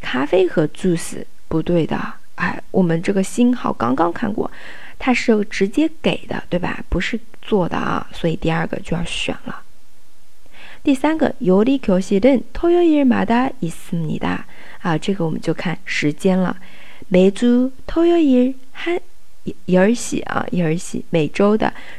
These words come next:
周六十点，对的。第四个，부모하고 아이가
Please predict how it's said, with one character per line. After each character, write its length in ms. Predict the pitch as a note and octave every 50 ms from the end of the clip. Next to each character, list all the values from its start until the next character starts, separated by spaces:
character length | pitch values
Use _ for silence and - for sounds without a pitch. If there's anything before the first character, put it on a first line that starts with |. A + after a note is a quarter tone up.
| - -
周 180 | - A3+ A3+
六 200 | A3 G#3+ G3+ F#3+
十 240 | - - - D3 F3
点， 260 | G3 F#3+ - - - - -
对 140 | - D#3+ D3+
的。 100 | - - - - - - - - - - - - - - - - - - - - -
第 100 | - C#4+ C#4
四 160 | - E4+ D#4
个， 160 | - - - - -
부 160 | - - G#3
모 220 | A3+ C4 D4+ D4+ C#4+
하 180 | C4+ B3 A3+
고 300 | A#3+ - D#4+ E4 - - - - - - -
아 160 | F3 F3 F3
이 100 | F3 F3
가 280 | - - A3+ B3 C4